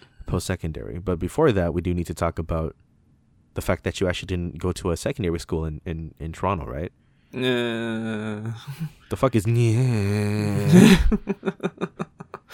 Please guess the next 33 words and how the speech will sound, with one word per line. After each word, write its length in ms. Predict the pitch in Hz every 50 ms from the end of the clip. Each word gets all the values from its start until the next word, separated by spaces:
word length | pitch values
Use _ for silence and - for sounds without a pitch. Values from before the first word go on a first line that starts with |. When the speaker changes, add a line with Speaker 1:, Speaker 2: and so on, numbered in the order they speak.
| -
Speaker 1:
How 80 | - 151
was 80 | 180 151
your 80 | 151 139
day 140 | 143 180
today? 320 | 180 - - 127 107 98 101
Speaker 2:
Nothing. 80 | 101
Speaker 1:
Yeah. 1400 | 101 98 104 104 104 107 110 120 120 113 110 104 101 101 101 101 98 98 98 101 101 101 101 98 98 101 101 98 101 - - _ _ _ -
Speaker 2:
Nah. 160 | - 110 104 - - 71 - - - - - - -
Speaker 1:
The 60 | 107
only 180 | 110 123 143 147
appropriate 420 | 131 - - 135 127 - 131 117
time 160 | - 123 113
we 60 | 135 135
should 160 | 143 107 98
use 160 | 104 107 104
Speaker 2:
Um. 60 | 139
Speaker 1:
that 180 | 110 104 104 - -
in, 160 | 87 98 98 -
in 140 | - 95 92
an 100 | 90 90
answer 260 | 90 98 - - 98
is, 80 | 87 95
"What 120 | 131 170
is 100 | 156 123
your 80 | 123 -
engine 320 | - 120 131 120 117 110
sound?" 260 | 101 - 117 104 - 104
Yeah. 1080 | 107 104 104 98 107 117 110 104 104 107 113 117 120 120 120 117 113 110 117 131 139 -
<laughs> 60 | - - - - - - - - - - - - - - - - - - - - - - - - - - - - - - - - - - - - - 196 - _ _ - - - - _ - - - - - 247 247 240 226 220 214 202 190 185 175 165 147 -
Speaker 2:
Anyways. 760 | 123 123 120 117 110 107 - - - - - 127 131 - - -
Speaker 1:
Yeah, 240 | 120 127 123 123 117
Speaker 2:
Um, 180 | 127 131 139
Speaker 1:
anyways. 880 | 139 120 123 120 120 120 120 120 113 107 101 95 98 104 107 - -